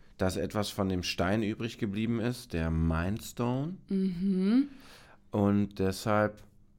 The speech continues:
Speaker 1: sich Ultron in einer, wie auch immer gearteten Art und Weise zurück ins Jetzt befördern kann oder ins, äh,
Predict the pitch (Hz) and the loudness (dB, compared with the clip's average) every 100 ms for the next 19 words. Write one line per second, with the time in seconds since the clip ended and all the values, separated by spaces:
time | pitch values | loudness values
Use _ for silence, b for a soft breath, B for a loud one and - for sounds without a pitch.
0 | _ 90 85 95 - 87 98 - 101 69 | _ -6 -4 -4 0 0 0 0 0 0
1 | 87 - 82 85 85 82 80 - 92 85 | -2 -2 -2 0 0 -2 -4 -4 -2 -2
2 | 80 95 98 87 87 90 92 80 82 90 | 0 0 2 2 0 -2 -6 -6 -4 -2
3 | 82 90 95 - 90 107 104 92 - 95 | 0 0 -2 -4 -2 -2 -2 -2 0 0
4 | 98 - - - - - - - 92 78 | 0 -8 -14 -18 -20 -20 -20 -8 -6 -2
5 | 85 78 78 73 76 71 76 71 78 78 | 0 0 0 -2 -4 -2 -2 -2 -2 -4
6 | 80 78 73 | -4 -4 -4